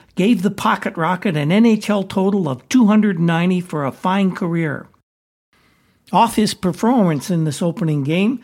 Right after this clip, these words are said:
the Pocket Rocket should hit three hundred in jig time this season. Young Mickey Redmond probably played his best game ever on foreign ice, and he could have had a couple of more goals.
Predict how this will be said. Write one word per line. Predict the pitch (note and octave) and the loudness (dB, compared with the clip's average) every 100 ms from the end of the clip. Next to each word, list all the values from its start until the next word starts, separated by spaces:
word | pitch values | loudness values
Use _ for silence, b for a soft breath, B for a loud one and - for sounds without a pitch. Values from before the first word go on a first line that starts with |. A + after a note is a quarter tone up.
| B B B | B B B
the | D#3 | -6
Pocket | C3+ - A3+ - | -4 -2 -2 -2
Rocket | - F#3+ F#3+ F#3+ D#3 | -2 -2 -2 -4 -4
should | - E3 | -4 -2
hit | F3+ F3+ | -2 -4
three | - A3+ | -4 0
hundred | G#3 F3+ F#3+ F#3 F#3 F3 B B | 2 2 2 0 -4 -8 B B
in | G3+ D3 | -2 -2
jig | B2+ G#3 E3 | 0 -2 -2
time | - G3 F#3 | -2 0 2
this | E3+ E3+ | 2 -2
season. | - - D#3 C3 B2 C3 _ _ _ b b b b b | -4 -4 -4 -4 -8 -12 _ _ _ b b b b b
Young | D#3+ A3 B3 | 2 4 6
Mickey | A3 A3+ F#3+ | 6 4 2
Redmond | D#3 F3+ D3 C#3+ | 2 0 -2 -2
probably | D3+ D#3+ G3+ G#3 | -2 -2 0 0
played | D#3+ - G3 G3+ | -2 0 0 0
his | E3 A#2+ | -2 -2
best | A#2 A3 A3 | -2 -2 -2
game | - G3+ G3+ | 2 4 4
ever | F#3+ C#3+ D3+ | 4 0 0
on | D3 C#3 | -2 -2
foreign | - F#3 F#3+ | -2 0 0
ice, | D3+ C#3 E3 - B B | 0 -2 -6 -10 B B
and | - D#3+ | -2 0
he | G#3+ | 0
could | A#3 B3+ | 0 0
have | G#3 | 0
had | A#3 | 0
a | G#3+ | -2
couple | - A#3+ A#3+ | -2 -4 0
of | F3+ | 2
more | F3+ A3 | 4 2
goals. | G3+ C#3+ C3 A#2 - | 0 -2 -4 -6 -14